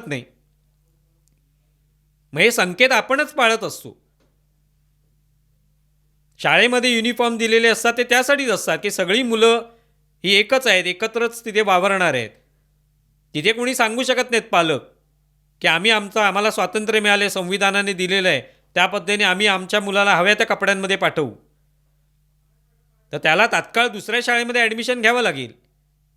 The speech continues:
जिथे तुम्हाला असं स्वातंत्र्य उपभोगता येईल. तर हे नियम सगळीकडेच असतात, शाळेमध्ये असतात, ऑफिसमध्ये असतात, कॉलेजमध्ये असतात.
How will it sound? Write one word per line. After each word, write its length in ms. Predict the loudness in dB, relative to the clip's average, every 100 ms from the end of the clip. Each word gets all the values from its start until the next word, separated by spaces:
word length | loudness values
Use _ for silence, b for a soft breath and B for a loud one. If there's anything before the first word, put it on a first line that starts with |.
| -12
जिथे 200 | -2 0
तुम्हाला 280 | 0 2 2
असं 220 | 2 -2
स्वातंत्र्य 480 | -2 -4 -4 -4 -4
उपभोगता 500 | -2 -4 -6 -2 -2
येईल. 300 | -2 -6 -18 _ _ _ _ _ _ _ _ _ _ _ _ _ _ _ _ _ _ -2
तर 40 |
हे 200 | 2 2
नियम 300 | 2 2 0
सगळीकडेच 580 | 0 -2 0 2 2 2
असतात, 320 | -2 -4 -6
शाळेमध्ये 500 | 0 2 2 0 0
असतात, 300 | -2 0 -2
ऑफिसमध्ये 560 | 0 -4 -6 -6 -2 0
असतात, 340 | 0 0 -2 -2
कॉलेजमध्ये 520 | -2 0 0 0 -2
असतात. 380 | -2 -2 -2 -2